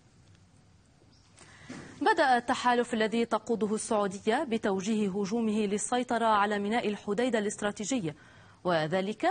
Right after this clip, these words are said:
بعد انتزاعه السيطرة على مطار المدينة من أيدي الحوثيين. وتعهدت السعودية والإمارات بعملية سريعة للسيطرة على المينائين الجوي والبحري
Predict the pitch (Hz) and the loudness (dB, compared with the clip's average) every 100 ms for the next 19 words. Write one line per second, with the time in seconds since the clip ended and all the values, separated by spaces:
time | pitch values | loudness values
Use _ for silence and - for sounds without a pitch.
0 | 392 214 185 175 180 196 214 196 190 202 | 2 2 2 -2 -4 -2 0 0 -2 -2
1 | 262 262 254 240 226 - - - 370 403 | -2 0 0 0 -2 -6 -2 2 4 4
2 | 269 277 294 294 254 196 220 285 330 254 | 2 2 2 2 2 0 0 2 2 0
3 | - 247 240 226 349 247 165 160 151 - | 0 0 -2 -2 -4 -4 -4 -4 -4 -10
4 | - - - 285 392 427 392 311 285 285 | -20 -20 -10 -2 2 6 4 4 0 0
5 | - 262 226 240 240 220 196 190 190 185 | -2 0 0 0 0 2 0 0 0 0
6 | 247 302 202 190 185 190 208 202 208 196 | -2 -4 0 2 2 0 -2 -2 -2 -2
7 | 208 196 269 233 220 - - - 330 - | -2 0 2 2 0 -4 -16 -4 -2 2
8 | 403 330 285 254 185 214 269 277 233 165 | 0 2 2 4 6 4 2 2 2 2
9 | 208 320 - 202 202 185 277 240 277 302 | 0 0 -2 -2 0 0 -2 0 0 0
10 | - 226 160 | 0 -2 -2